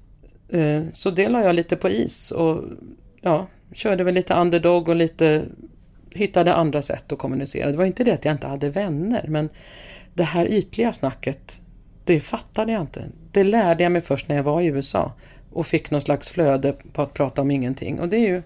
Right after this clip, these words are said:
ja, <laughs> det är liksom en egen kunskap, liksom.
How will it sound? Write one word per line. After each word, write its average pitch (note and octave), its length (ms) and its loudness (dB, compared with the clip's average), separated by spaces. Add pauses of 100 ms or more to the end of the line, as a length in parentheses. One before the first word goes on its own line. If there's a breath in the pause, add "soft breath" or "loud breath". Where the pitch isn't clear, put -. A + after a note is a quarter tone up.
(140)
ja, A3+ 220 -4 (840 loud breath)
<laughs> - 640 -4
det G#3+ 240 -2
är - 120 -2
liksom F3+ 540 2 (200)
en E3 240 2
egen E3+ 520 2
kunskap, - 500 -4
liksom. - 260 -16